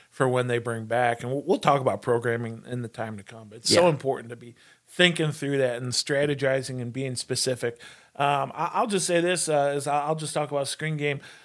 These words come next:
Speaker 1: Um, there, if you go on Download Youth Ministry again, there's an author, John Lindsay, and, uh,
Speaker 2: Oh, yeah.
Speaker 1: basically I own everything John Lindsay's ever made.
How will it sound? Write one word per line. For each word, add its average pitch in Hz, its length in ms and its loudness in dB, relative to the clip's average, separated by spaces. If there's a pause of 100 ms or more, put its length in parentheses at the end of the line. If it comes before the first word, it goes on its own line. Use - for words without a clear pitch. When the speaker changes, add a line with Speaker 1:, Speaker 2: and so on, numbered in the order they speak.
(120)
Speaker 1:
Um, 139 560 2
there, 156 380 -2
if 151 160 -6
you 151 80 -2
go 160 120 4
on 165 140 4
Download 160 340 6
Youth 156 180 -2
Ministry 156 340 -2
again, 139 380 -2
there's 139 240 -2
an 131 120 -4
author, 135 360 0
John 127 380 0
Lindsay, 120 520 -2
and, 127 400 -2
uh, 131 140 0
Speaker 2:
Oh, 107 40 6
yeah. 101 220 4
Speaker 1:
basically 156 680 0
I 139 220 0
own 131 320 0
everything 127 440 -4
John 117 260 -2
Lindsay's 127 340 -6
ever 120 180 0
made. 120 400 -2